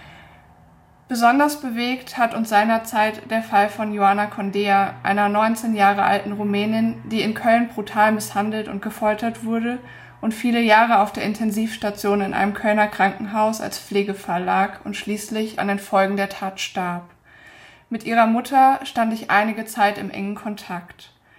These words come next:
Sie bemühte sich sehr, dass auch hier in Deutschland über den Fall berichtet wird.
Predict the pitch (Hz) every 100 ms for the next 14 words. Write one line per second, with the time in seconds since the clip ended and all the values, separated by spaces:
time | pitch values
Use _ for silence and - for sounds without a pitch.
0 | _ _ _ 240 220 247 269 269 233 233
1 | - 247 240 233 220 - 214 226 247 202
2 | 214 214 214 214 202 208 202 196 196 208
3 | 208 208 220 - 190 185 180 185 202 -